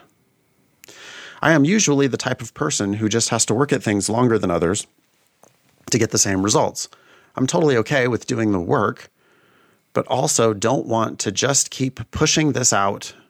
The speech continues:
because I am also a perfectionist who needs to feel like I did all that I could possibly do to kill this test. I am in Wisconsin, and I am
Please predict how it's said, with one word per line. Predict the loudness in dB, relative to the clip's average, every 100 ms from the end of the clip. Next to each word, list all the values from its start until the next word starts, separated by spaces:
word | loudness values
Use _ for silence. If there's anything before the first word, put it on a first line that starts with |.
| _
because | -10 -4 -2 -2
I | -2 -2
am | -2 -4
also | -2 0 2 2
a | 2
perfectionist | -2 -4 -4 -2 -2 -2 -2 -4 -8 -20 -20 -20 _
who | -2
needs | 0 2 0
to | 0
feel | 0 0 0 -2 -12 _
like | -2 -2 0
I | -2
did | -2 -2
all | -2 0 0
that | -2 -2 -2
I | -4
could | -4 -2 -2 -2 -10 _ _ _ _ _ _ _
possibly | -4 -2 -2 -2 -2
do | 0 0
to | -2
kill | -2 -2
this | -2
test. | -2 -2 -4 -10 _ _ _ _ -20 -20 -20 -20 -20 -20 -20 _ _ -4
I | 2 4
am | 4
in | 4 4
Wisconsin, | 2 0 -2 -2 -2 -6 -12 -18 -20 -20 -16 -6
and | -2
I | 0
am | 0 -2